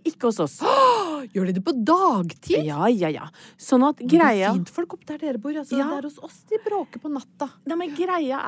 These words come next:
Speaker 1: er jo det at, eh, jeg kommer hjem, og så ser jeg alle andre naboer, absolutt alle andre naboer, i alle aldre, har raka ut fra gjerdet. De har vært flinke norske borgere, og raka løvet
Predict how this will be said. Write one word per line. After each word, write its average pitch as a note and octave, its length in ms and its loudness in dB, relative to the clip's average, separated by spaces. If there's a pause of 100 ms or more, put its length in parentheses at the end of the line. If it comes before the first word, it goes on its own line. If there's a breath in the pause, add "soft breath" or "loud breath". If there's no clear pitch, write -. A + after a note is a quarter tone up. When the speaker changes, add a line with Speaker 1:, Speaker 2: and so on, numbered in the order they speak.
Speaker 1:
er G3+ 60 -2
jo A#3+ 100 -2
det G#3+ 140 -2
at, A3+ 320 -4
eh, A#3+ 220 0
jeg A3 160 2
kommer A3+ 280 2
hjem, D4 240 4 (140)
og A#3 80 0
så C#4 120 0
ser G3+ 220 -2
jeg G#3+ 160 0 (240)
alle G3 400 4
andre F3 380 0
naboer, F3+ 380 4 (220)
absolutt - 680 -2 (100)
alle A#3+ 200 0
andre F#3+ 220 -8
naboer, F3 380 -4
i A#3+ 220 -2
alle G#3+ 220 2
aldre, E3 320 2 (340 loud breath)
har B3+ 100 2
raka B3+ 880 2 (100)
ut E3 380 -2
fra A3+ 240 0
gjerdet. F#3 480 0 (340 soft breath)
De A#3+ 100 2
har C4 120 6
vært - 80 -18
flinke A#3+ 420 2
norske A#3 320 0
borgere, G3 440 2 (440 soft breath)
og C4+ 120 10
raka C4+ 680 4
løvet F#3+ 400 -2